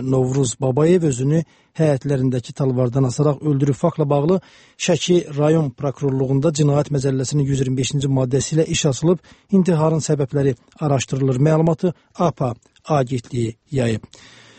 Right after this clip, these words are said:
Bu son həftə ərzində Şəkidə ikinci intihar hadisəsidir. Fevralın iyirmi beşində, e,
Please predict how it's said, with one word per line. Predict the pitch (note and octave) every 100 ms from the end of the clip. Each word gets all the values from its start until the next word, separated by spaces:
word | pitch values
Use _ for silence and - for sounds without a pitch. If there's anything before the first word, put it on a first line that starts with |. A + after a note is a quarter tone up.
| - -
Bu | A#3+
son | A3
həftə | G3+ - G3
ərzində | F3 F#3
Şəkidə | F3 F3 F3 F3+
ikinci | - E3+ F3+
intihar | E3 C#3 C3 C3
hadisəsidir. | A#2+ D3 - C3
Fevralın | D#3+ D3 D#3+ E3+
iyirmi | D3+ D3+
beşində, | D3+ - D#3 D3+ D3 A2+
e, | - C#3